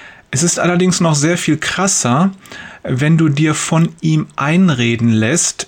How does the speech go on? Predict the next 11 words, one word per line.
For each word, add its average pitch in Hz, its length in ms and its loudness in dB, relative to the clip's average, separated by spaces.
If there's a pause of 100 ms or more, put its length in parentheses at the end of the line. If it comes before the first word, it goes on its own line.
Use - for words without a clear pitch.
(120)
dass 135 340 -2
du 135 160 -4
Jesus 131 760 0
nicht 175 480 -2
brauchst. - 840 -6 (1000)
Erste 131 300 -4
Petrus 143 360 -2
fünf, 151 240 -2
Vers 120 220 -2
acht 160 240 -4
steht: 190 360 -2